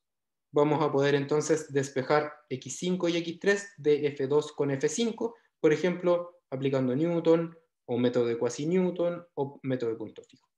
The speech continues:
Entonces, básicamente lo que hacemos acá es trabajar nuestro modelo para particionarlo, para partirlo, y en vez de resolver un sistema de cinco por cinco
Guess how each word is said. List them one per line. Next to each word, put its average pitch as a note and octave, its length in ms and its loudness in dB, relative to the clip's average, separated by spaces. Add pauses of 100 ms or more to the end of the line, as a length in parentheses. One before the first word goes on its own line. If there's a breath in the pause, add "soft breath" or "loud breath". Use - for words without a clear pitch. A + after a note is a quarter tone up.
(120)
Entonces, E3 260 2
básicamente F#3+ 500 0
lo F3+ 120 0
que F3 60 4
hacemos F3 320 -2
acá G#3+ 380 -4 (220 loud breath)
es D#3 420 2 (420)
trabajar C3+ 600 2
nuestro B2+ 380 -2
modelo G#2+ 600 -2 (340)
para E3 440 2 (200)
particionarlo, B2 760 -4
para G2+ 200 -4
partirlo, A2+ 560 -4
y F#2 100 -14
en G#2 80 -12
vez B2+ 120 -4
de D3 80 -2
resolver D3+ 360 0
un D3 80 -4
sistema D#3 400 -8
de D#3 40 -6
cinco F3+ 340 -6
por F#3+ 120 -4
cinco - 480 -6